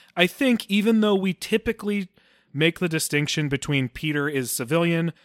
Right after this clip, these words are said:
Spider-Man is suited up, Miles is now here. So I think it just makes sense to refer to them as Peter and <laughs> Miles.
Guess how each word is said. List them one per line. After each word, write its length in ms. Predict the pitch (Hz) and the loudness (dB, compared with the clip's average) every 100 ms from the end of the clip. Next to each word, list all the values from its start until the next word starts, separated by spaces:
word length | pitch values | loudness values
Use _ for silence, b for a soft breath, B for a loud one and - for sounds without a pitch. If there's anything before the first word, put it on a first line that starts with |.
| b | b
Spider-Man 760 | - - 135 131 131 127 123 135 | -14 -4 -2 0 -2 -2 -4 -4
is 180 | 123 | -6
suited 320 | - 123 117 151 | -6 -6 -4 0
up, 300 | 160 170 - b b | 0 0 -6 b b
Miles 380 | 127 156 196 190 | -4 0 2 2
is 120 | 151 | 0
now 180 | 151 139 | -2 -2
here. 480 | 113 123 131 151 170 b b - | -2 -2 0 0 -4 b b -4
So 120 | 143 | 0
I 80 | 139 | 2
think 180 | 180 175 | 2 2
it 40 | |
just 180 | 160 156 | 0 0
makes 200 | 156 - | 0 0
sense 280 | 143 139 - | -2 -2 -2
to 100 | 139 | -2
refer 280 | 123 127 | 0 -2
to 100 | 123 127 | -2 -2
them 100 | 117 | -2
as 100 | 107 | -4
Peter 260 | 123 117 | -4 -4
and 80 | 113 | -2
<laughs> 160 | 110 - | -4 -2
Miles. 440 | 143 170 160 - | 0 0 -2 -2